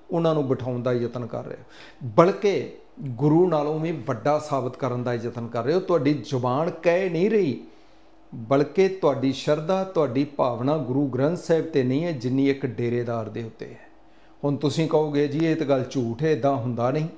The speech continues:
ਜੇ ਨਹੀਂ ਹੁੰਦਾ, ਆਪਣੇ ਪਿੰਡ ਦੇ ਗੁਰਦੁਆਰੇ ਦੇ ਅੰਦਰ ਜਾ ਕੇ ਬੜਾ ਘੱਟ ਮੱਥਾ ਟੇਕਦੇ ਹੋ, ਤੇ ਦਸ ਪਿੰਡ ਉਲੰਘ ਕੇ, ਦਸ ਪਿੰਡ ਦੂਰ ਜਾ ਕੇ ਸਾਧ ਦੇ ਡੇਰੇ 'ਤੇ ਜਾ ਕੇ ਮੱਥਾ ਟੇਕਦੇ ਹੋ,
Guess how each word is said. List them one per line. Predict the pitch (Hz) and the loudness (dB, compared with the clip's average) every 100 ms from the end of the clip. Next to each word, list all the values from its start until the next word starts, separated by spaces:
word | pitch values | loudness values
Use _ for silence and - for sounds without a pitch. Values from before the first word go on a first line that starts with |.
| - - - - - - - - - - - - | -18 -20 -20 -20 -20 -20 -20 -20 -20 -20 -20 -14
ਜੇ | 113 131 139 | -4 2 2
ਨਹੀਂ | 147 127 156 202 | 2 2 2 2
ਹੁੰਦਾ, | 160 120 117 135 - - - - - | 2 0 0 -4 -10 -18 -20 -20 -2
ਆਪਣੇ | 131 131 - 175 | 0 0 0 0
ਪਿੰਡ | 185 - - 156 143 156 | 0 -4 -4 0 2 0
ਦੇ | 131 143 151 131 | 2 2 2 -4
ਗੁਰਦੁਆਰੇ | - 135 131 139 131 139 | -4 -2 0 0 2 0
ਦੇ | 143 139 | 2 0
ਅੰਦਰ | 127 135 | 0 -2
ਜਾ | 123 123 120 | 0 0 0
ਕੇ | 139 135 - - - - | -2 -6 -8 -20 -20 -8
ਬੜਾ | 120 123 127 | -2 0 0
ਘੱਟ | 123 120 | -2 -2
ਮੱਥਾ | 123 120 127 | -6 -4 -6
ਟੇਕਦੇ | 120 113 107 110 123 | -4 -4 -6 -8 -10
ਹੋ, | - - - - - | -16 -20 -20 -20 -8
ਤੇ | 143 107 107 - | -6 -6 -8 -2
ਦਸ | 156 202 - | -2 0 -4
ਪਿੰਡ | - 180 180 208 | 0 0 4 2
ਉਲੰਘ | 214 160 139 147 180 | 2 2 2 2 2
ਕੇ, | 180 135 107 117 - | 0 -2 -2 -8 -6
ਦਸ | 139 151 143 | 0 0 0
ਪਿੰਡ | 165 147 | 0 2
ਦੂਰ | 135 127 139 | 2 2 0
ਜਾ | 127 131 120 | 2 2 2
ਕੇ | 131 | 0
ਸਾਧ | 127 139 143 147 | -2 -4 -4 0
ਦੇ | 143 | -2
ਡੇਰੇ | 113 117 120 | -2 -2 -2
'ਤੇ | 120 | -2
ਜਾ | 131 131 | 2 2
ਕੇ | 127 | 0
ਮੱਥਾ | 139 135 143 | 0 -2 -2
ਟੇਕਦੇ | 139 139 123 135 | 0 0 -2 -6
ਹੋ, | 143 | -10